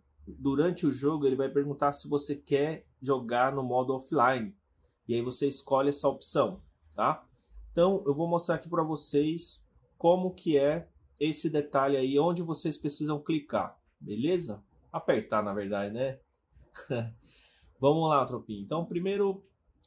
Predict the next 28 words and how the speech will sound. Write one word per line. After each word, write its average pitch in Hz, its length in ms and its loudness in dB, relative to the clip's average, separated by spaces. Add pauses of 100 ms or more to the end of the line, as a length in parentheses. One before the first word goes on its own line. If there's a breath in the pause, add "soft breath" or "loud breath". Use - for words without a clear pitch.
(100)
primeiro 185 280 0
passo 180 720 0
é 156 140 -2
você 160 540 -4
entrar 147 400 -2
no 151 100 -4
perfil, 147 440 -2
vou 147 120 -4
sair 127 300 -2
aqui, 151 480 -6
tá? 139 200 -6 (600 soft breath)
Entrar 160 480 2
no 180 100 0
perfil 156 500 -2
do 160 200 0
jogo. 165 580 0 (1700)
Após 185 440 4
entrar 180 420 0
no 180 100 -2
perfil 170 440 -2
do 156 120 0
jogo, 147 460 -2
você 143 680 -4
retorna 151 680 0
para 151 260 2
o 120 60 0
seu - 280 -6
perfil 151 720 -4